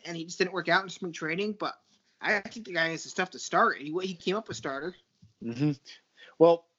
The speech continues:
Speaker 2: I think they tried to do with him what they did with Java and Phil Hughes, and it really worked out
Speaker 1: Yeah.
Speaker 2: when they did it with those guys until those guys left. Like, Phil Hughes left to go to Minnesota, and he really wasn't that great of a pitcher, starting
Speaker 1: No.
Speaker 2: pitcher after that. And now he's bounced around, and I don't think he played at all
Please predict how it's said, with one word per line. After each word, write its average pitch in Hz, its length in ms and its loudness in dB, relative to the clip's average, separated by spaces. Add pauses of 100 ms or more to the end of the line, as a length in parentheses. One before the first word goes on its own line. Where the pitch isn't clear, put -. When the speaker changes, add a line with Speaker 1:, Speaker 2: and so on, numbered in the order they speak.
(420)
Speaker 2:
I 139 100 6
think 180 200 0
they 165 120 8
tried 156 200 6
to 135 40 2
do 143 180 4
with 135 120 4
him 135 180 -4
what 131 140 0
they 120 100 0
did 117 240 -2
with 110 120 -10
Java 117 520 0
and 107 560 -8
Phil 123 180 0
Hughes, 120 480 -2 (120)
and 117 140 -10
it 104 100 -6
really 135 220 6
worked 123 240 0
out 120 200 8
Speaker 1:
Yeah. - 60 -4 (140)
Speaker 2:
when 127 160 -6
they 120 100 2
did 120 160 -2
it 120 120 -2
with 120 180 -8
those 120 200 -2
guys 120 420 0
until 113 360 -2
those 110 200 -2
guys 110 220 -6
left. 107 360 0 (260)
Like, 110 140 -10
Phil 131 120 2
Hughes 113 260 -2
left 113 200 4
to 104 220 -2
go 107 100 0
to 104 60 -6
Minnesota, 107 480 2
and 101 320 -8
he 101 240 -8
really 127 180 0
wasn't 101 300 -2
that 98 200 -2
great 104 140 -8
of 98 100 -6
a 98 60 -6
pitcher, - 400 -6 (520)
starting 113 280 6
Speaker 1:
No. 98 80 -4
Speaker 2:
pitcher 107 260 0
after 101 220 2
that. 98 160 0
And 101 80 -6
now 113 140 6
he's 123 120 6
bounced 113 300 0
around, 110 320 0
and 104 100 -4
I 110 40 4
don't 120 160 2
think 110 120 -10
he 104 60 -8
played 107 260 2
at 104 80 2
all 110 320 6